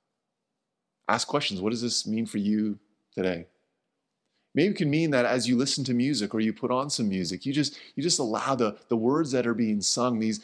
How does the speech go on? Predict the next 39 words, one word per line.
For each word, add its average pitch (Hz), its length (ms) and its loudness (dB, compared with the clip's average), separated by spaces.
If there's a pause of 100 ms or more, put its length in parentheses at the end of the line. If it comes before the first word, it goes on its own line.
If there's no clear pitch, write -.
these 117 140 -2
incredible 139 440 0
Christmas 147 400 -2
carols 95 420 -2
that, 101 300 -2
that 110 240 0
we 131 100 0
so 127 260 -2
often 117 380 -2 (120)
sing 113 320 0
through, 123 400 0 (1600)
you'd 123 140 -2
reflect 139 340 -4
upon 127 280 -4
the 110 60 2
meaning 92 640 -2 (560)
of 82 120 -8
what 92 140 -6
they 85 140 -6
are. 76 240 -12 (1600)
Maybe 151 200 4
you 131 120 4 (240)
take 135 140 0
a 139 60 4
moment 123 340 2
to, 101 240 2 (140)
to 123 100 0
read 117 180 2
one 110 160 0
of 110 60 -2
the 107 60 0
Psalms. 107 460 0
The, 104 120 0 (100)
the - 80 0
Psalm 127 260 2
I 110 120 2
would 147 160 2
suggest 101 460 -2
is, 104 200 -2